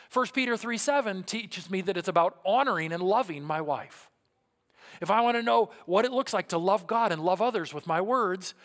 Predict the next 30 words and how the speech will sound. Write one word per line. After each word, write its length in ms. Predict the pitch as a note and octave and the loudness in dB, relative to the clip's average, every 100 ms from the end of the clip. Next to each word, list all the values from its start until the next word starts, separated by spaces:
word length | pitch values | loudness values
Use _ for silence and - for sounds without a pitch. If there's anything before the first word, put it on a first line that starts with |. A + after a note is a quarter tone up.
| - | -12
Psalm 400 | - G3 G3+ A3 | 0 4 4 4
one 220 | A3 A3+ | 2 2
fifty 420 | - - - F#3 | 0 -4 -4 -10
teaches 340 | E3+ F#3 F3+ E3 | -8 -8 -8 -4
me 80 | F#3+ | -2
that 140 | F3 | 0
it 120 | F#3 F#3+ | 0 -2
is 80 | |
about 320 | E3+ D#3+ D#3+ - | 2 2 0 -2
constant 560 | - A3 A#3+ - B3 | 0 0 -2 -8 -8
praise 400 | - G#3 A#3 A3 | -6 -4 -2 -2
of 140 | F#3+ - | -4 -4
God 340 | G3 G#3 F3+ | -2 0 0
with 160 | E3 D#3+ | -2 -2
my 160 | F3 | -2
mouth, 260 | F#3+ B3 A3+ - - - | 2 4 2 -2 -20 -2
that 140 | F3+ | 0
it 100 | A3+ | 0
is 120 | A3+ F#3+ | -2 2
about 340 | F3+ F3+ - | 4 4 2
encouraging 800 | E3 - - B3 C4 A#3 F#3+ F#3+ | -12 -8 -6 -2 -4 -4 -4 0
others 320 | A3 F#3+ C#3 | 0 -2 -6
and 180 | - D#3 | -4 -2
not 260 | F#3 F#3+ - | 0 -2 -2
tearing 300 | F#3 F3 F3+ | 0 0 0
them 140 | F3 | -2
down, 320 | G3 A#3+ F#3+ | 0 0 0
Ephesians 440 | C#3 D3+ C3 B2+ - | -4 -8 -10 -12 -8
chapter 360 | C3+ A#2+ B2 | -6 -6 -12
four. 340 | - G2+ - | -14 -16 -16